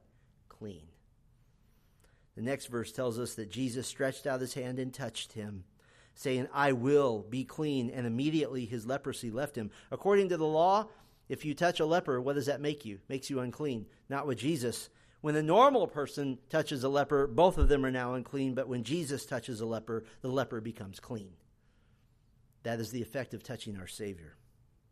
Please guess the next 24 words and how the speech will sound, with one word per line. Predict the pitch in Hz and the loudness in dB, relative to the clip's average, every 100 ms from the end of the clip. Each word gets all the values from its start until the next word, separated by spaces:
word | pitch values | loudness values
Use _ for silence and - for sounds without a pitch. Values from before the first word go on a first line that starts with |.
| _ _ _ _ _ _ _ _ _ _ _ _ _ _ _ _ _ _ _ | _ _ _ _ _ _ _ _ _ _ _ _ _ _ _ _ _ _ _
And | 165 | 0
so | 220 208 202 | 4 4 4
I | 208 214 | 4 4
tried | 226 214 | 4 2
to | 185 | 6
put | 214 | 6
myself | 208 165 190 170 | 6 4 0 -2
in | 160 | -2
the | |
shoes | 143 190 185 160 | -4 -4 -2 -2
of | 151 | -2
a | 151 | 0
normal | 160 165 156 | 0 0 0
Israelite, | 170 151 135 127 127 - - _ _ 139 | -2 -2 -2 -2 -4 -10 -20 _ _ -4
and, | 135 131 | -4 -4
and | 156 135 | -4 -4
the | 127 | -4
sense | - - - - 196 185 - | -8 -10 -10 -2 0 0 -2
I | 143 | -6
kept | - 185 170 - | -4 -4 -4 -6
coming | - 175 170 143 | -8 -4 -4 -6
to | - 123 117 | -8 -6 -4
was | 120 120 113 | -4 -4 -6
frustration. | - - 117 - - 127 120 - | -10 -10 -10 -10 -8 -6 -6 -10